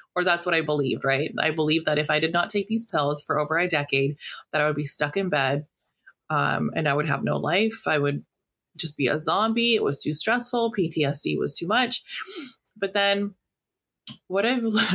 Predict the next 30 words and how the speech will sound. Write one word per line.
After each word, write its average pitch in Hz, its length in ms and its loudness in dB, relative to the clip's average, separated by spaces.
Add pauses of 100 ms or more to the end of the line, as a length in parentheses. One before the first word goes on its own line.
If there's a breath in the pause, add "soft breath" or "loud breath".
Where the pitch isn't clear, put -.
what 180 140 2
I've 214 160 0
learned 156 420 2
after 156 400 0
getting 156 320 -2
off 151 300 0
of 147 180 0
S 147 180 0
S 156 160 0
R 147 440 0
Is, 208 340 0 (240)
and 165 100 -2
it's 151 160 -2
been, 151 220 -2
what, 147 300 0 (160)
I 170 120 -4
think 156 200 -6 (140)
four 151 200 0
months, 175 340 0
three 156 200 -2
months, 175 420 0 (680 loud breath)
is 170 320 0
that 151 540 2
to - 180 -2
be 185 120 2
patient 147 480 0
with 156 200 -2
yourself, 147 680 0 (760)
just - 640 2
to, 151 800 2